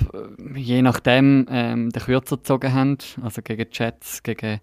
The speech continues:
Kloten Dietlicher Jets haben sie zehn zu fünf verloren. Ähm, gerade am Anfang ist dort, äh, haben sie ziemlich das Nachsehen gehabt. Aber was dort, äh, sicher rauszuheben ist, äh,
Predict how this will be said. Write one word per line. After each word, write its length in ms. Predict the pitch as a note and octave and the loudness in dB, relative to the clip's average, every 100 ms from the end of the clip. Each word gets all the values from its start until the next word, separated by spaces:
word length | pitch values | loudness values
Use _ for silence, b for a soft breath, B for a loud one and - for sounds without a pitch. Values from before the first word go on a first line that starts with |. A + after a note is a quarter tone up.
| B B B | B B B
Kloten 340 | - A2+ - | -2 -2 0
Dietlicher 380 | A2+ A#2 B2 - | -2 -2 -2 -8
Jets 340 | - A#2+ A#2 - | -2 -2 -2 -2
haben 140 | A2+ | -4
sie 140 | - - | -4 -6
zehn 240 | A#2 A#2+ | -4 -4
zu 120 | - A#2+ | -6 -6
fünf 280 | B2 A#2+ | -2 -2
verloren. 680 | A#2+ - A2+ A#2 B2 C3 C3 - | -4 -4 0 0 2 2 0 -2
Ähm, 560 | A#2+ A2+ A2+ A2+ A2 A2+ | -6 -4 -4 -4 -4 -4
gerade 220 | - A#2 | -4 -2
am 100 | A#2 | 0
Anfang 480 | A#2 B2 - B2 B2+ | 2 0 2 2 2
ist 180 | A#2+ - | -2 -2
dort, 260 | A#2+ - | -4 -2
äh, 140 | B2 A#2 B B B B | -4 -4 B B B B
haben 140 | A#2 | -8
sie 100 | - | -6
ziemlich 380 | - B2 B2 A#2+ | -2 2 4 2
das 120 | - | -2
Nachsehen 600 | A#2 A2+ B2 - C3+ C3+ C3+ | -2 -2 -4 -4 0 0 0
gehabt. 340 | - C3+ D3+ B B B | 2 4 2 B B B
Aber 220 | B2 A#2 | 2 4
was 160 | A#2+ - | 2 4
dort, 280 | C3+ B2+ C3+ | 2 2 4
äh, 200 | B2 A#2+ | 4 2
sicher 320 | C#3+ B2+ B2+ | -2 -2 -2
rauszuheben 600 | C3+ C3 B2 C3 B2 B2 | 0 -2 0 0 2 2
ist, 380 | A#2 A2+ - - | 2 0 -4 -6
äh, 580 | - - - - - | -12 -18 -18 -16 -14